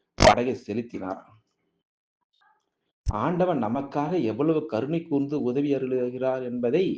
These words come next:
மனதில் எண்ணியபடி அந்த படகில் மெய்மறந்து உறங்கிவிட்டார். முன்பு பார்த்தபொழுது அந்த வெள்ளி மலை வெகு அருகிலே இருப்பது போன்று தோற்றமளித்தது.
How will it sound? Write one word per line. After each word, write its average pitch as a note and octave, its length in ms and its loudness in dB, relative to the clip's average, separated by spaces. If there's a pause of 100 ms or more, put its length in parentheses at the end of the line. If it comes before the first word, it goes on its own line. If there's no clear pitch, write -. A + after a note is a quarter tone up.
(680)
மனதில் C3 520 2
எண்ணியபடி A2 1000 0
அந்த G#2 240 -6
படகில் C#3 440 -2
மெய்மறந்து A#2 640 0
உறங்கிவிட்டார். G#2 760 -6 (3250)
முன்பு D3+ 500 2
பார்த்தபொழுது C3 960 2
அந்த B2+ 200 2
வெள்ளி B2+ 400 0
மலை C3 320 0
வெகு A#2 340 2
அருகிலே B2+ 500 4
இருப்பது B2 420 2
போன்று A2+ 260 2 (140)
தோற்றமளித்தது. G#2 720 0